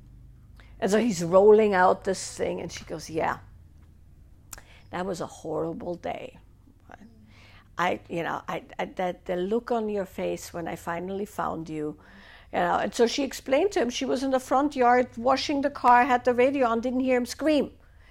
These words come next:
It wasn't like he was neglected. It wasn't like she didn't care. It wasn't like she couldn't be trusted. She, it, it just happened. But in, but she recalled in that session that from that moment on, he didn't wanna be held.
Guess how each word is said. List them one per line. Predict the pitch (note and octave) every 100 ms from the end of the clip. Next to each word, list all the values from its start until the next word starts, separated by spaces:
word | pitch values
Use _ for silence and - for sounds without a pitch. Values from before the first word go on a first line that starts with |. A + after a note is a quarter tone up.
| -
It | -
wasn't | B3+ D4+ D#4 C#4+
like | A#3+ G3+
he | -
was | G#3+ G3 G3
neglected. | F#3+ F#3 E3+ - G3 G3
It | A#3+ G#3
wasn't | A3 C4 C4+ C4 A3+
like | A3 G#3 - - -
she | - A#3+
didn't | G3+ A3 G#3 G#3 F3
care. | - G#3+ E3+ E3
It | G#3+ G3+
wasn't | A3 B3 B3 B3+ A3
like | G3 F#3 - -
she | - A#3+
couldn't | - A#3+
be | G#3
trusted. | G#3 - G#3 F3 - G#3+ G#3 -
She, | - - D4 - -
it, | - - -
it | A#3+ -
just | D4 C#4
happened. | - - B3 D#4+ - G4+ G#3+ D#3 - - - - - - - - -
But | - A#3+ -
in, | C#4+ C#4
but | B3 B3
she | - - F4 F#4+ F4+
recalled | D#4+ A#3+ - F4+ E4+ A3 F#3+ -
in | C#4 C#4
that | B3 A#3
session | - C#4 C#4+ - F#3 F3
that | F3+ -
from | G#3+ G3
that | G3+ G#3+ B3 C4
moment | A#3 A#3+ B3+ A#3+
on, | F#3+ A3
he | B3
didn't | G#3 G#3+ G3+
wanna | G3 F#3+
be | F#3
held. | G3 B3 A#4+ -